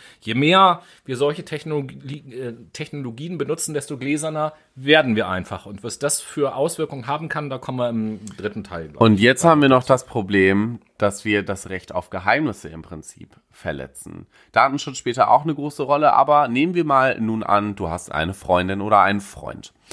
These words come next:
Speaker 2: und du möchtest einen Heiratsantrag demjenigen machen. Gehst zum Juwelier, ihr habt ein gemeinsames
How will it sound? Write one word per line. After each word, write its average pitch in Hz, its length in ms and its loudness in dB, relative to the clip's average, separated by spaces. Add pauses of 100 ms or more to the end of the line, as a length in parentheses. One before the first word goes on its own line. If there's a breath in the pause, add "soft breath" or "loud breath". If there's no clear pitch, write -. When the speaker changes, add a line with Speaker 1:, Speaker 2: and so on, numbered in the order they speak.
(280 loud breath)
Speaker 2:
und 90 180 -8
du 90 40 -4
möchtest 87 320 -6
einen 85 200 -2
Heiratsantrag 78 880 0
demjenigen 71 460 -12
machen. - 380 -18
Gehst 98 260 -6
zum 104 120 -2
Juwelier, 98 680 2
ihr 98 140 -6
habt - 160 0
ein 113 160 -4
gemeinsames 101 680 0